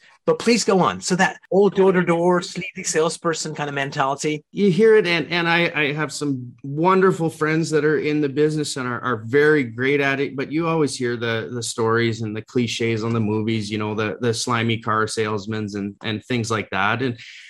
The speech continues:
Speaker 2: and unfortunately, I think w-, when you deal with sales, when you have an ex-, a, a bad sales experience, that tends to just become forefront over any positive or, or excellent sales experiences that you've had. And, and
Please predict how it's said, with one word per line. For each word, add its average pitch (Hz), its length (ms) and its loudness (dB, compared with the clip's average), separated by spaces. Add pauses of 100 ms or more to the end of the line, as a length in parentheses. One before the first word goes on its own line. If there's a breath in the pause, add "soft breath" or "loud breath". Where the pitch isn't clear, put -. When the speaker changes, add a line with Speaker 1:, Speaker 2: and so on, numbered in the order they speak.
(140)
Speaker 2:
and 147 140 4
unfortunately, 180 640 2
I 139 80 2
think 180 400 -4
w-, 151 180 -4
when 147 240 0
you 131 100 4
deal 151 300 2
with 151 120 4
sales, 110 520 0
when 110 180 -4
you 113 100 -2
have 170 440 -4
an 156 120 0
ex-, - 380 -6 (140)
a, 123 160 -8 (100)
a 117 60 -4
bad 107 580 0
sales 139 440 -2
experience, 139 800 -4 (320 soft breath)
that 147 320 0
tends 175 420 0
to 143 220 -2
just 123 420 -2
become 117 420 -2
forefront 123 800 -2
over 117 420 -2
any 156 480 0 (220 soft breath)
positive 135 640 0
or, 117 180 0
or 107 320 -6
excellent 117 460 -4
sales 110 340 -4
experiences 107 760 -6
that 101 180 -4
you've 98 140 -8
had. 120 340 -2
And, 101 140 -4
and 110 280 -8